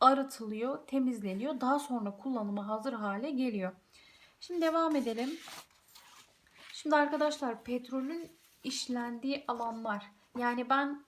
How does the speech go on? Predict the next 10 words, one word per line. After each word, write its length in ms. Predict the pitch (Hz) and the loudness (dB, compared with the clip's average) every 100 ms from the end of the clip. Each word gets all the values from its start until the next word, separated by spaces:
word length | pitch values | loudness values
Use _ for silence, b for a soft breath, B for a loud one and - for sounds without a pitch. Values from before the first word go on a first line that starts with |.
| _ | _
ülkeme 380 | 262 254 269 233 | -4 -2 0 0
getirdiğim 640 | 214 254 269 262 208 202 202 | 0 -4 -2 -2 0 -2 0
petrolü 540 | 262 269 285 285 262 | -4 -2 -4 -2 2
nerede 320 | 254 247 240 | 4 4 2
arıtıyorum, 680 | 233 220 240 - 269 277 254 | 0 0 -4 -6 -4 0 0
nerede 340 | 247 220 214 | 0 0 -4
kullanıma 500 | - 247 220 214 254 | -4 -2 -2 0 0
hazır 240 | 254 247 240 | -2 -2 -4
hale 340 | 208 196 214 | -2 -2 -2
getiriyorum. 640 | 262 254 - 226 208 196 | -2 -4 -2 -2 -2 -4